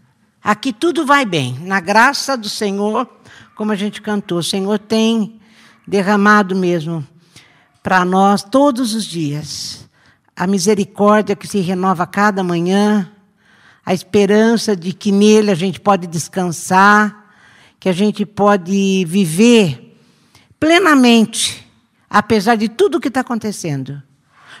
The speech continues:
Porque é dele que vem a nossa força. Dele que vem a nossa força. Eu tenho, eu, é, é, é, isso que eu vou falar hoje, já faz umas duas semanas que tá no meu coração.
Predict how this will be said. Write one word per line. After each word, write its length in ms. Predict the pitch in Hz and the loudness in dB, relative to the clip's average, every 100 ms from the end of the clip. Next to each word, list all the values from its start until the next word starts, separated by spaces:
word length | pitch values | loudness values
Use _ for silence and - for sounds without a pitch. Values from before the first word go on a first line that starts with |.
| - | -20
Porque 200 | - 233 | -2 0
é 60 | 196 | 2
dele 400 | 208 262 277 262 | 2 4 2 0
que 160 | 277 | -2
vem 240 | 214 240 233 | 0 0 0
a 60 | |
nossa 280 | 220 220 226 | -2 -4 -6
força. 480 | - 190 165 - - _ _ _ _ _ _ _ _ _ _ _ _ | -6 -4 -4 -10 -14 _ _ _ _ _ _ _ _ _ _ _ _
Dele 320 | 185 233 226 | -2 -2 -2
que 140 | 233 | -8
vem 240 | 190 202 196 | -6 -6 -6
a 20 | |
nossa 260 | 185 175 175 | -8 -10 -14
força. 520 | - 113 - - 135 _ _ _ _ _ _ _ | -16 -18 -18 -20 -20 _ _ _ _ _ _ _
Eu 200 | - 220 | -6 -6
tenho, 360 | 233 269 294 285 | -4 -4 -4 -4
eu, 140 | 254 | -4
é, 320 | 247 214 208 214 | -4 -4 -4 -4
é, 120 | 226 | -6
é, 600 | 214 214 214 - - - | -8 -6 -6 -8 -10 -10
isso 220 | - - | -10 -8
que 80 | - | -4
eu 60 | 285 | -4
vou 100 | 269 | 0
falar 300 | 226 196 170 | 0 0 2
hoje, 600 | 220 214 151 127 139 131 _ _ _ - _ - | 4 4 2 -4 -8 -8 _ _ _ -20 _ -12
já 100 | 247 | -4
faz 240 | 277 269 | -2 -2
umas 400 | 247 233 240 226 | -2 -2 0 0
duas 220 | 208 320 | -2 -4
semanas 480 | 320 277 247 240 220 | -2 0 2 2 0
que 100 | 220 | -4
tá 160 | 214 202 | -2 -2
no 80 | |
meu 160 | 196 190 | -2 -4
coração. 720 | - 196 190 - 110 - 147 | -6 -6 -6 -8 -14 -14 -16